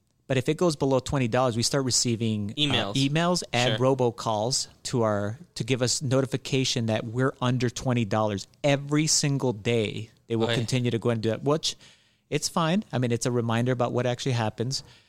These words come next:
Speaker 1: But the problem is then when you have staff who are now contacting your kid, the kids themselves, and asking them, "Why aren't you paying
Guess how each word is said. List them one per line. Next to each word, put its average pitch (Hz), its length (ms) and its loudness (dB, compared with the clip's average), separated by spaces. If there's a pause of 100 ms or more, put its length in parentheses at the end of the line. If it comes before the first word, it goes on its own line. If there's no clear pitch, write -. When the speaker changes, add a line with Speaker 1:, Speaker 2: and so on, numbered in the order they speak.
(340)
Speaker 1:
But - 260 -2 (120)
the 117 120 -2
problem 139 640 -2
is 117 260 0 (200)
then 131 340 0
when 120 360 0 (320)
you 123 180 -2
have 131 300 0
staff 151 840 0
who 131 140 2
are 113 200 2
now 120 260 2
contacting 135 840 -2
your 123 320 0
kid, 160 600 -4
the 117 80 -2
kids 170 480 -4
themselves, 131 600 0
and 123 200 0
asking 127 380 0
them, 110 180 0
"Why 120 240 0
aren't 156 160 -2
you 117 100 -2
paying 110 760 -2